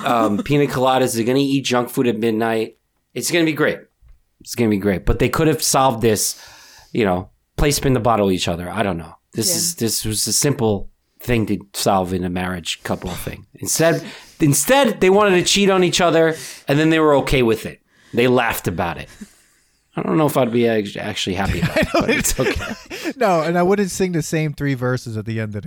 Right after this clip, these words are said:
Speaker 3: the, at the end of the song.
Speaker 1: Mm-hmm.
Speaker 3: But, um,
Speaker 1: All right,
Speaker 3: I mean,
Speaker 1: let's put it to the test
Speaker 3: I'm
Speaker 1: here.
Speaker 3: ready. Yeah, the, uh, I'm.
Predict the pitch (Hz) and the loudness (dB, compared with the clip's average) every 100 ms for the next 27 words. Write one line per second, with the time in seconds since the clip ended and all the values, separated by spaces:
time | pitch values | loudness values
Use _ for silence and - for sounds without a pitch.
0 | - 101 104 107 107 107 - 107 - - | -12 -10 -10 -8 -10 -10 -14 -16 -16 -8
1 | 117 127 139 139 _ - 139 139 - 143 | -4 -4 -4 -10 _ -2 0 -2 -2 0
2 | 139 135 135 - 147 139 165 160 185 180 | 2 0 -2 0 2 4 2 2 2 4
3 | 170 147 139 139 170 170 156 143 131 127 | 4 2 2 2 2 2 2 0 0 -4
4 | 131 151 143 135 147 - - 143 151 165 | -2 0 0 0 -4 -10 -10 -6 -6 -4
5 | 156 160 165 220 233 202 | -4 -2 -2 -2 -4 -8